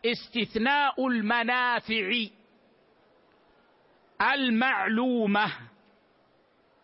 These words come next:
في العين المنتقلة جائز في باب المعاوضات. ومفهوم هذا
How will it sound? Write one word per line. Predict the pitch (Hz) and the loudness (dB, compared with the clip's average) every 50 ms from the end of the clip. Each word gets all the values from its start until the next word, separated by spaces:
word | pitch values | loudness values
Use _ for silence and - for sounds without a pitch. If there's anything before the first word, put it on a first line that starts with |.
| _ _ _ _ _ _ _ _ _ _ _ _ _ _ _ - - - - - - _ _ - | _ _ _ _ _ _ _ _ _ _ _ _ _ _ _ -20 -20 -20 -20 -20 -20 _ _ -2
في | - 214 226 | 0 0 0
العين | 240 226 208 175 175 233 269 294 302 294 285 262 254 | 2 2 2 2 4 4 2 2 2 2 2 2 2
المنتقلة | 254 247 233 226 220 220 226 233 226 214 185 - 247 269 285 - - 247 247 220 226 240 247 - - 277 277 294 302 285 - _ _ _ _ _ _ _ _ _ _ _ _ - 160 160 156 | 2 2 2 2 2 2 2 2 0 0 0 0 0 0 0 0 -2 -2 0 0 0 0 0 -2 -2 -2 -2 -2 -4 -6 -8 _ _ _ _ _ _ _ _ _ _ _ _ -8 -4 -2 0
جائز | 226 262 262 269 269 262 240 247 226 175 | 2 2 2 2 0 0 -2 -2 -2 -2
في | 240 233 220 - 214 233 220 | -2 -4 -2 -2 -4 -2 -2
باب | 185 233 240 226 185 | 0 0 0 0 0
المعاوضات. | 208 202 196 202 180 165 202 196 190 185 180 180 185 170 151 - - - - - - _ _ _ _ _ _ _ _ _ _ _ _ _ _ _ _ _ _ _ _ _ _ _ _ _ _ _ _ _ _ _ - | -2 -2 -2 -2 0 0 2 2 2 0 0 0 0 -2 -2 -6 -10 -20 -20 -20 -20 _ _ _ _ _ _ _ _ _ _ _ _ _ _ _ _ _ _ _ _ _ _ _ _ _ _ _ _ _ _ _ -2
ومفهوم | 156 180 196 220 233 - - - 262 320 302 277 240 | 0 0 2 0 0 0 0 0 0 0 0 0 0
هذا | 214 269 269 247 214 180 208 220 233 247 | 0 2 2 0 0 0 0 0 0 -2